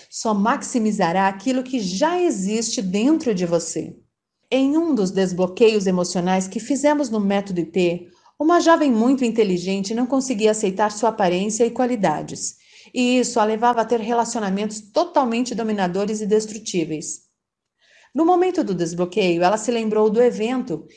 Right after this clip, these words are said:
que a fazia se sentir insuficiente e rejeitada, e na memória que ela sequer sabia que tinha. Aos cinco anos de idade, viu seu pai sair de casa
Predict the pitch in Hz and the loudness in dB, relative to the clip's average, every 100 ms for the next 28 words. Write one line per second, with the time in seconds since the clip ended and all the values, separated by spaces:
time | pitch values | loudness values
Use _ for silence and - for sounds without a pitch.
0 | _ - 285 285 285 220 254 262 254 254 | _ -2 0 2 0 2 0 0 -2 -4
1 | 220 233 247 247 247 - - 226 196 240 | -4 -4 -4 -4 -6 -6 -4 -2 -2 -2
2 | 240 - 220 214 220 233 226 170 151 151 | -6 -8 -2 -2 0 -2 0 0 0 -4
3 | - _ _ _ _ _ _ 233 233 294 | -10 _ _ _ _ _ _ -2 0 2
4 | 320 226 190 202 196 180 175 240 247 269 | 4 4 4 4 4 2 2 2 4 2
5 | 262 233 285 302 311 247 202 208 214 269 | 0 -2 0 0 0 -2 0 -2 -2 -6
6 | - 190 165 156 - _ _ _ _ _ | -2 -2 -2 -6 -10 _ _ _ _ _
7 | _ - 180 175 180 277 302 269 214 185 | _ 2 4 4 0 -2 0 2 2 2
8 | 180 190 208 196 196 196 185 180 247 320 | -2 -2 -2 0 0 0 -4 -4 -2 0
9 | 320 302 247 220 220 196 190 190 226 220 | 0 0 2 2 0 0 0 -2 -6 -2
10 | 190 190 185 196 | 0 0 -2 -8